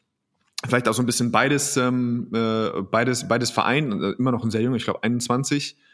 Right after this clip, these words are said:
Ähm, und da bin ich gespannt, ob,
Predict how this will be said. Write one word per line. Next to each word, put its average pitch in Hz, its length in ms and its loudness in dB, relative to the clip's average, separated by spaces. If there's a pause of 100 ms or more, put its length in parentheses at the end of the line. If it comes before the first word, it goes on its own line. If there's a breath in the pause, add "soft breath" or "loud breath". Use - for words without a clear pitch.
(400 soft breath)
Ähm, 113 640 -2 (540)
und 120 220 -2
da 127 100 4
bin 156 140 2
ich 156 80 -2
gespannt, 151 300 2
ob, - 400 -6